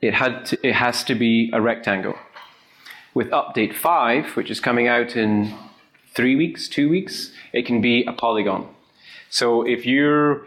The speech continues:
if you're taking an area offline and say it's on a, it's on a road network, and all you want to do is take the tiles and the data that are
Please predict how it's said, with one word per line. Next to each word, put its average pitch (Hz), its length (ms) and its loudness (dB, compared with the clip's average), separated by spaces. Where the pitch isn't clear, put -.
if 113 140 -4
you're 143 100 4
taking 139 380 0
an 117 80 2
area 127 340 2
offline 127 760 0
and 117 540 4
say 139 440 0
it's - 160 0
on 117 160 2
a, 110 400 0
it's 131 200 0
on 120 140 2
a 107 60 4
road 131 480 2
network, 120 560 -2
and 107 100 0
all 123 160 2
you 127 120 4
want 127 240 0
to - 60 -16
do 135 140 2
is 120 120 0
take - 240 0
the 117 80 -4
tiles 123 500 0
and 123 80 0
the 110 60 2
data 120 400 0
that 107 120 -2
are 101 220 -2